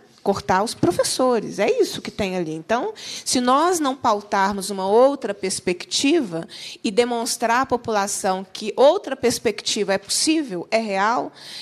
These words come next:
é, de fato, fica só esse senso comum raso de que tem que sair cortando tudo e não há outras possibilidades. Então, nós estamos aqui pra cumprir essa tarefa. Quer fazer suas considerações agora, deputado Rogério Correia?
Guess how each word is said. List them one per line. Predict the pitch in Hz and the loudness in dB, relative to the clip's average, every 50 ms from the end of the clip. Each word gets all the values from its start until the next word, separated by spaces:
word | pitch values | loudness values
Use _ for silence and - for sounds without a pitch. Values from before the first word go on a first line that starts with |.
| - - - - | -16 -12 -6 -2
é, | 196 196 196 202 202 175 | -2 0 2 0 0 -2
de | - 180 208 | -2 -6 -6
fato, | - - 226 208 220 247 240 - 277 269 269 254 240 226 214 - | -2 0 0 0 0 -2 -4 -4 -4 -2 -2 -2 -2 -4 -6 -6
fica | - 254 240 - 240 | -8 -8 -6 -4 -4
só | 240 - - 254 240 247 262 269 277 269 254 - | -4 -4 -2 0 2 2 4 4 2 2 0 0
esse | - 233 233 - 240 | -2 -2 -2 -2 -4
senso | - - 240 220 233 - - - | -4 -2 -2 -2 -4 -6 -8 -8
comum | - - 220 214 214 233 269 294 339 320 - _ _ _ - - - - - | -6 -4 -4 -4 -2 -4 -4 -4 -6 -8 -12 _ _ _ -20 -20 -20 -20 -10
raso | - - 214 220 226 240 254 247 262 247 | -4 0 2 4 4 4 4 2 -2 -6
de | 220 226 247 | -6 -6 -6
que | - 240 | -6 -4
tem | 247 - 247 254 | -2 -2 -2 -2
que | - - | -2 -2
sair | - 254 240 | 0 0 0
cortando | 240 - 240 233 - - - 226 226 226 208 208 | 0 0 -2 -2 -2 -4 -2 -2 -2 -2 -4 -6
tudo | 208 - - 247 262 277 285 240 240 277 277 - - - - - | -6 -4 -4 -4 -4 -4 -6 -6 -8 -10 -10 -10 -12 -14 -8 -6
e | 233 | -4
não | 240 240 233 233 220 | -2 0 0 0 0
há | 214 220 226 233 226 | 0 0 0 0 2
outras | 214 214 214 220 226 220 214 220 220 | 4 4 4 2 2 0 -4 -6 -6
possibilidades. | - - 214 240 - 208 202 214 220 226 190 160 160 - - - - 214 | -4 -4 -4 -4 -4 -4 -4 -4 -4 -4 -4 -4 -6 -6 -8 -8 -10 -10
Então, | 202 - - 226 | -6 -4 -4 -4
nós | 208 202 208 - | -2 -4 -4 -2
estamos | - - 202 196 196 190 | -2 -2 -2 -2 -2 -2
aqui | 196 190 - - 208 214 220 214 - - - - - - - | -4 -4 0 0 0 0 0 -2 -8 -16 -16 -16 -12 -6 -2
pra | 202 202 202 | 0 0 0
cumprir | - 214 202 202 220 208 208 226 226 | 0 -2 -2 2 2 4 4 4 4
essa | 214 196 220 - - 220 | 4 2 2 0 -2 -4
tarefa. | - 226 208 180 139 110 - - - 156 - - - - - - _ _ _ _ - | -2 -2 -2 0 -2 -2 -4 -6 -8 -12 -12 -12 -16 -16 -16 -16 _ _ _ _ -2
Quer | - 247 254 254 254 - - | 0 0 0 0 -2 -8 -10
fazer | 214 196 220 214 | -6 -2 -2 -2
suas | 214 220 208 - | 0 -2 -2 -2
considerações | - 196 196 - 196 180 180 185 - 185 180 - | -2 -4 -2 0 0 0 0 0 -2 -4 -4 -4
agora, | 190 208 - 170 359 339 | -2 0 0 2 2 0
deputado | - 226 226 - 208 180 175 190 196 | -2 -4 -4 -4 -4 -2 -2 -2 -2
Rogério | 170 170 - 160 107 87 - | -2 -2 0 0 -2 -2 -4
Correia? | - - 190 185 147 113 - | -6 -6 -4 -2 -2 -4 -6